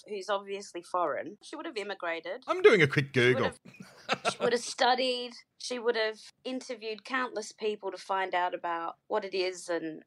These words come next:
Speaker 1: how it is to be happy. And then she wrote a book. She's got a publishing deal, only to find herself be interviewed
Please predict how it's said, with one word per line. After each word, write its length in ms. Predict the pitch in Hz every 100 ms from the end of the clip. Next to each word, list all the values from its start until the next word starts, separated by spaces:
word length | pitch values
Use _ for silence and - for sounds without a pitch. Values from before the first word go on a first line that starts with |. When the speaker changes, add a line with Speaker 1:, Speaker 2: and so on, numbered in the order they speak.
| _
Speaker 1:
how 260 | - 196 185
it 100 | 175
is 240 | 175 170
to 120 | - -
be 180 | 175
happy. 500 | 170 165 - 165 160 -
And 200 | - 202
then 320 | 214 214 214 196 -
she 180 | -
wrote 200 | 202 208 190
a 20 |
book. 380 | 190 254 - -
She's 260 | 208 - 185
got 140 | 180
a 40 | 170
publishing 500 | 226 220 240 233 214
deal, 400 | 214 208 202 - _
only 240 | 220 220
to 120 | 220 208
find 240 | 190 185
herself 360 | 185 - 170 -
be 120 | 175
interviewed 720 | 165 180 - 165 160 151